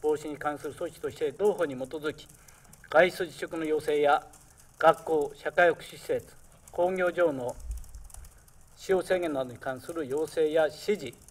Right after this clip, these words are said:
を行うことが可能となるというふうに承知しています。で、また、なお、緊急事態宣言については、国民生活に重大な影響を与えることに鑑み、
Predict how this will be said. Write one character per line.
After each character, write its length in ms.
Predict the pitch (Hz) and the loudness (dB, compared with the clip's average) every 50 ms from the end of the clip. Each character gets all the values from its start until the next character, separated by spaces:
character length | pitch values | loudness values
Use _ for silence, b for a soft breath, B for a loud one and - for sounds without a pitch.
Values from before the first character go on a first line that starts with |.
| - - - - | -20 -20 -8 -4
を 260 | 151 160 165 143 - - | -2 -2 -2 -2 -4 -8
行 60 | 143 | -8
う 120 | 139 135 123 | -8 -8 -8
こ 80 | - - | -8 -10
と 60 | 175 | -10
が 80 | 165 147 | -10 -10
可 120 | - 131 | -10 -12
能 120 | 127 127 117 | -12 -14 -14
と 140 | - 127 117 | -14 -16 -16
な 100 | 113 117 | -16 -18
る 60 | 117 | -18
と 100 | - 147 | -18 -18
い 40 | 160 | -18
う 20 | |
ふ 40 | 156 | -18
う 40 | 123 | -18
に 20 | - | -20
承 80 | - | -20
知 100 | 110 - | -20 -20
し 60 | - - | -20 -20
て 80 | - | -20
い 40 | 101 | -20
ま 80 | - - | -20 -20
す。 180 | - - - - B B B B B B B B B B B _ - | -20 -20 -20 -20 B B B B B B B B B B B _ -6
で、 60 | - | -4
ま 140 | 165 165 170 | -2 -2 -2
た、 100 | 165 190 | -4 -2
な 180 | 180 185 202 196 | 4 6 8 8
お、 220 | 175 139 120 - - - - - - - - - - - - - - - - - - | 8 6 4 0 -8 -18 -20 -20 -20 -16 -16 -14 -14 -16 -18 -20 -20 -20 -20 -16 -10
緊 200 | - 180 185 185 | -8 -8 -6 -4
急 180 | - 190 175 | -4 -4 -4
事 100 | 151 165 | -4 -2
態 160 | 160 185 170 | 2 2 2
宣 200 | 165 - 185 175 | 2 2 -2 -2
言 100 | 170 156 | -2 -4
に 60 | 135 - | -6 -6
つ 80 | 143 | -8
い 60 | 127 | -10
て 100 | - - | -6 -6
は、 80 | 139 131 | -6 -6
国 240 | - 151 147 180 175 | -6 -10 -12 -10 -10
民 100 | 170 160 | -10 -4
生 160 | - 170 160 | -2 -4 -2
活 240 | - 151 131 - 131 | -2 -6 -10 -8 -10
に 140 | 131 123 117 | -12 -12 -10
重 180 | - 160 180 | -8 -4 4
大 160 | 180 185 175 | 6 6 6
な 80 | 170 170 | 6 4
影 140 | 170 165 165 | 0 0 0
響 160 | - 170 160 | -2 -2 0
を 200 | 156 147 147 - 147 | 0 0 -2 -2 -4
与 160 | 143 - 175 | -2 2 2
え 80 | 170 170 | 2 2
る 80 | 160 151 | 2 -2
こ 80 | 156 | -6
と 120 | - 190 175 | -8 -8 -8
に 100 | 147 - | -6 -6
鑑 340 | 139 135 139 143 139 127 | -6 -4 -2 -2 -2 -2
み、 80 | 113 | -4